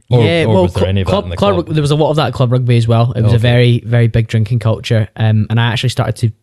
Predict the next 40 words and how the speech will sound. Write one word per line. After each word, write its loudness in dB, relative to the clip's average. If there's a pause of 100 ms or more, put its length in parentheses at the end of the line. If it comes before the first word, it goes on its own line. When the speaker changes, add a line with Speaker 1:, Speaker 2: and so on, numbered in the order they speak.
Speaker 2:
be-, -8
become 0
a 2
little 0
bit -2
less 0
interested 0
in 2
the 0
drinking, 0
and 2
we -2
can 0
definitely -2
get -4
onto -2
that -2
as -8
well. 0 (460)
But -4 (260)
during, 0 (480)
during 0
uni, 2
I, 0
the -4
first -4
couple -4
of -2
years, 2
I -2
actually -4
found 0
myself 0
being 2
really 2
quiet 0
in -6
tutorials, 0
and 2
without, 0